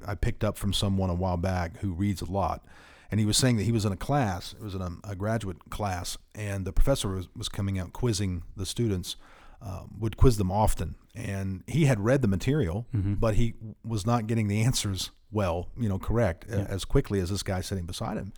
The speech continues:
Speaker 1: And, uh, this guy just kept rattling off the answers. And, uh, after a few of those sessions, he, he finally asked his, his, his classmate, "Dude, what's up? You know, you seem to answer every question, and I'm reading the material and not getting it." He said, "Look,"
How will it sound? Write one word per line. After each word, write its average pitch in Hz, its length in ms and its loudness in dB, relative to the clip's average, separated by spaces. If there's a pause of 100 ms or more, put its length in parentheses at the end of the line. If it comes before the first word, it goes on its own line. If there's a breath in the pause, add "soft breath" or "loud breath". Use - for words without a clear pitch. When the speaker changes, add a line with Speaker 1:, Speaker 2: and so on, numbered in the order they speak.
(560 loud breath)
Speaker 1:
And, 104 380 2
uh, 98 80 4
this 117 160 0
guy 104 140 2
just 92 180 0
kept 101 180 -2
rattling 101 360 0
off 92 140 -4
the 92 180 -4
answers. - 460 -4
And, 98 300 -4
uh, 92 260 -4 (140)
after 120 300 0
a 95 60 0
few 120 160 0
of 104 60 0
those 95 180 -2
sessions, 98 560 -2
he, 107 100 -6
he - 80 -14
finally 101 340 -6
asked 101 300 0
his, 95 240 -2 (140)
his, 95 260 -6 (240)
his 95 220 -10
classmate, 101 600 0 (460 loud breath)
"Dude, 131 120 2
what's 117 260 4
up? 131 280 4
You 107 80 -2
know, 104 100 2
you 113 140 4
seem 113 220 2
to 101 60 2
answer 110 340 2
every 104 220 0
question, 98 520 2
and 90 140 -2
I'm 117 220 4
reading 107 240 4
the 95 40 2
material 104 320 2
and 104 80 4
not 95 180 -2
getting 123 260 0
it." - 20 -2
He 98 80 -2
said, 101 160 -6
"Look," 127 180 -4